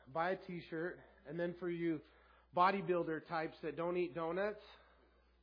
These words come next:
get out your wallet and make a donation to the youth group. It goes to a good cause. Or give your donut to me, I'll eat it for you.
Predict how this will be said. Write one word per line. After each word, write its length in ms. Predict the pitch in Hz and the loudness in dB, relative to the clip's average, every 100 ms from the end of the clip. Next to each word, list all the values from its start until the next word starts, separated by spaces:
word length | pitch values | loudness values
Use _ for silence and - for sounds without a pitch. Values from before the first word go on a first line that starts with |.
| _ - - - - | _ -20 -20 -20 -8
get 100 | 151 | -2
out 220 | 151 165 233 | 0 0 0
your 80 | |
wallet 440 | 180 156 147 156 190 - - - - _ _ - - - - _ _ | 2 4 4 4 2 -4 -20 -20 -20 _ _ -20 -20 -20 -20 _ _
and 120 | 147 160 | -6 -2
make 160 | 160 | -2
a 60 | 170 | 0
donation 520 | 180 185 165 160 175 | 2 2 0 -2 -6
to 100 | 175 | -6
the 80 | 165 | -4
youth 240 | 160 156 | -4 -4
group. 220 | 156 156 | -6 -8
It 80 | 139 | -4
goes 160 | 151 151 | -4 -4
to 60 | 170 | -6
a 20 | |
good 200 | 147 165 | -4 -4
cause. 420 | 165 139 139 143 - - - - - _ - - _ | -2 0 0 -4 -8 -18 -20 -20 -20 _ -20 -20 _
Or 80 | 151 | 0
give 180 | 185 185 | 2 2
your 80 | 175 | 4
donut 320 | 175 175 - | 4 2 0
to 80 | 170 | 0
me, 240 | 170 180 | 2 4
I'll 160 | 160 160 | 2 2
eat 100 | 165 | 0
it 80 | 170 | -2
for 140 | 170 | 0
you. 160 | 180 | 0